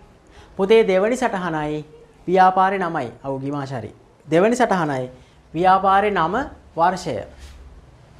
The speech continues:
ඒවා මගේ බෝඩ් එකේ නැත්තේ ඉඩ මදි නිසා මම මුත් ඔබ ලියන්න ඕනේ.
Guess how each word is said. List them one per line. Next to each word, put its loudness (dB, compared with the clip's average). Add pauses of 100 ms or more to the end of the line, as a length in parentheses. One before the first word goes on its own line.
(200)
ඒවා -2
මගේ -2
බෝඩ් 0
එකේ -2
නැත්තේ -2
ඉඩ 0
මදි -2
නිසා -4
මම -10 (180)
මුත් -8
ඔබ 0
ලියන්න 0
ඕනේ. -12